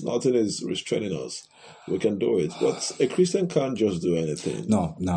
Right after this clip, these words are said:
Speaker 1: and everything.
Speaker 2: no. A Christian should not be found, because there are two things that are key in whatever we do, whether our, our personal life, even our work life. That's why I spoke about work and faith.
Speaker 1: Mm.
Speaker 2: Do you want to divest both? And that's glory to God.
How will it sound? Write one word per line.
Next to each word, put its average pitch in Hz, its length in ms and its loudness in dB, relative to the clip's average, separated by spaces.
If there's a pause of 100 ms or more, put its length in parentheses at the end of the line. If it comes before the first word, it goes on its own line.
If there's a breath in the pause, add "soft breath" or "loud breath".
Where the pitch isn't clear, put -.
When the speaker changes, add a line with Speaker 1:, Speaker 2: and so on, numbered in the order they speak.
Speaker 1:
and 82 80 0
everything. 82 260 0
Speaker 2:
no. 85 200 -2
A 107 100 -4
Christian 113 340 2
should 104 200 -2
not 95 180 0
be 87 60 -2
found, 95 220 0
because 135 320 2
there 117 220 6
are 117 60 4
two 135 300 2
things 123 260 2
that 101 140 4
are 95 160 0
key 95 600 0
in 98 80 0
whatever 101 380 0
we 92 160 2
do, 87 500 -2 (160)
whether 107 220 2
our, 92 680 0
our 87 60 -4
personal 104 400 -2
life, 95 240 0
even 95 180 -2
our 90 140 0
work 90 280 2
life. 80 220 -2
That's 90 220 -4
why 98 100 0
I 90 40 0
spoke - 260 -4
about 87 400 -2
work 180 180 -4
and 87 120 -4
faith. 98 380 -6 (160)
Speaker 1:
Mm. 90 320 -2
Speaker 2:
Do 95 80 -4
you 98 140 -2
want 90 160 0
to 85 60 -8
divest 85 520 -2
both? 80 260 -4
And 92 120 0
that's 104 260 0
glory 95 520 -2
to 85 120 -4
God. 85 400 -2